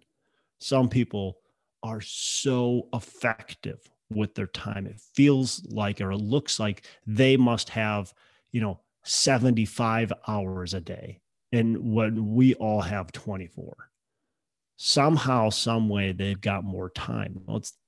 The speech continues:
it's just because they're good with their time and they're good at delegating. And so instead of having one person with a twenty-four hour day,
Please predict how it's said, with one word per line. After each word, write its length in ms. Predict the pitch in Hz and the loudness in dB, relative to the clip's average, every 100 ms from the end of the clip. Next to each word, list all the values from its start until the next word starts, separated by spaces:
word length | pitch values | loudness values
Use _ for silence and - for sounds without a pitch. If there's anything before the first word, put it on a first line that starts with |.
| _ - | _ -6
it's 160 | 113 | -4
just 360 | - - 147 - | -4 0 0 2
because 340 | 139 - 110 | -4 -4 -6
they're 140 | - 92 - | -6 -10 -10
good 240 | 101 95 | -8 -8
with 200 | 92 90 | -8 -12
their 120 | - | -16
time 380 | - 110 - - - _ - | -16 -16 -16 -18 -20 _ -4
and 120 | 117 | 0
they're 200 | 107 95 - | 0 -2 -4
good 240 | - 123 127 | 2 6 6
at 180 | 110 104 | 4 0
delegating. 600 | 101 98 92 98 101 107 - - - | -4 -4 -8 -10 -12 -16 -20 -20 -6
And 200 | 120 120 | 0 0
so 400 | - 117 110 104 - | 2 2 2 0 -2
instead 760 | 113 - - 131 147 135 127 - - _ - | -2 -2 0 4 6 6 2 -4 -20 _ -2
of 140 | 117 | 0
having 520 | 104 117 110 104 95 | 0 0 0 -2 -2
one 280 | 98 123 131 | 0 2 0
person 460 | - 110 110 - 101 | -2 -6 -6 -6 -8
with 140 | 98 | -8
a 40 | |
twenty-four 540 | 98 - 101 92 104 92 | -10 -6 -6 -6 -6 -6
hour 240 | 90 92 | -6 -8
day, 300 | 92 98 92 | -6 -6 -6